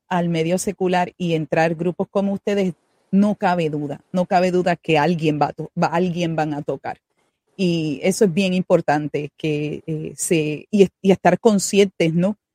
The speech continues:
de, de nuestra identidad como cristianos en ese medio,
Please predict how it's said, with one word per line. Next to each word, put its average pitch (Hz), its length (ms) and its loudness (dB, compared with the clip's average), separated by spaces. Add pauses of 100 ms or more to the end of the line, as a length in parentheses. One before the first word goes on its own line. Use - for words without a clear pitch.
(140)
de, 151 260 -2 (360)
de 165 160 4
nuestra 175 360 0
identidad 165 840 0
como 185 280 -2
cristianos 214 640 -2
en 175 140 -2
ese 185 300 -2
medio, 175 400 -2